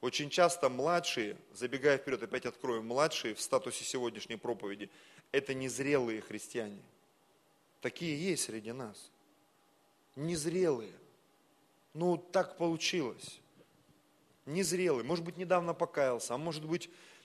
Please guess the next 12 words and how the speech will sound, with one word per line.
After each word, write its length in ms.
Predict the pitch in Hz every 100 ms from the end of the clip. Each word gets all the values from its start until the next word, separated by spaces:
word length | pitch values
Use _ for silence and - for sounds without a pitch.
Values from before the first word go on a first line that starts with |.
| -
не 180 | 143 170
было 220 | 170 170
возможности, 580 | 165 160 170 151 131 127
чтобы 320 | - 135 131
вырасти, 540 | 123 175 147 123 -
отучиться 480 | 120 131 - 170 165
на 40 |
библейской 500 | 156 156 160 156 -
школе, 460 | 160 - 151 131 110 - - -
встать 320 | - - 160
в 80 | -
служение. 600 | 156 151 147 151 123